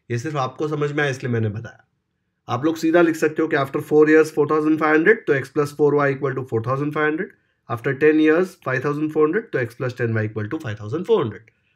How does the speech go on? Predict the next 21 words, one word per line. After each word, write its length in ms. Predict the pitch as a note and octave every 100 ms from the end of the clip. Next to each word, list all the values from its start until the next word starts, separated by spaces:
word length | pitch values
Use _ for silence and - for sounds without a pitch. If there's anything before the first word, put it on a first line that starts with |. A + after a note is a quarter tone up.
| _ -
बस 160 | F#3 -
इसको 200 | A2+ A#2+
सॉल्व 240 | A2 F3 F3
करेंगे 400 | A#2+ G#2+ A#2+ G#3 _ _ _
और 160 | A2 A2
एक्स 220 | D3+ E3+ C#3
और 100 | A2+
वाई 160 | F#2+
का 100 | G2
वैल्यू 260 | C3 F#2+ C#3+
निकल 260 | E3+ A2 F#2
जाएगा। 360 | - _ _ _ _ _ _ _ _ -
समझा 280 | B2+ C3 D#3
क्या 140 | E3
किया? 220 | D#3+ F3 F#3+ - _ _ _ _ -
चलो 200 | D#3 D#3+
देखते 280 | D#3 D3+ E3
हैं 40 |
इसको 160 | D#3 E3
लिखेंगे 360 | A#2+ C#3+ D3
कैसे। 300 | D3 C#3+ E3+